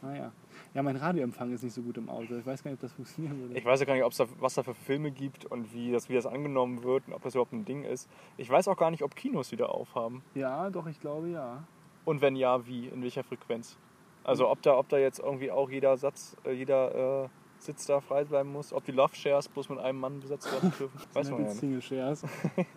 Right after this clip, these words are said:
Speaker 1: Ähm,
Speaker 2: Werden umge-, umgewidmet.
Speaker 1: Ja, ich glaube, eine, eine weitere Herausforderung ist, dass es keine Filme gibt aktuell. Die haben auch alle pausiert oder bewusst die, für, die, die Veröffentlichung zurückgezogen, weil sie halt geahnt haben,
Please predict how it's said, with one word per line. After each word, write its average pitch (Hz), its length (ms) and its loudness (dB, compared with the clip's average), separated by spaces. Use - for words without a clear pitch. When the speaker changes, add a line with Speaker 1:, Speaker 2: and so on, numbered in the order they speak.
Speaker 1:
Ähm, 131 540 0
Speaker 2:
Werden 151 140 0
umge-, 156 320 -2
umgewidmet. 135 580 -2
Speaker 1:
Ja, 151 220 4
ich - 120 -10
glaube, 151 360 4
eine, 143 240 0
eine 143 280 -2
weitere 139 220 0
Herausforderung 151 720 -2
ist, 165 260 -2
dass 139 260 -2
es 135 180 -6
keine 131 200 -2
Filme 208 280 2
gibt 127 220 -6
aktuell. 135 320 -8
Die 131 60 -6
haben 123 120 -4
auch 156 120 -8
alle 135 160 -6
pausiert 135 520 0
oder 135 160 2
bewusst 127 460 0
die, 147 80 -2
für, 135 340 2
die, 131 220 4
die 131 140 0
Veröffentlichung 139 600 -2
zurückgezogen, 151 600 0
weil 131 100 4
sie 131 140 2
halt 131 240 -2
geahnt 131 400 -2
haben, 165 280 4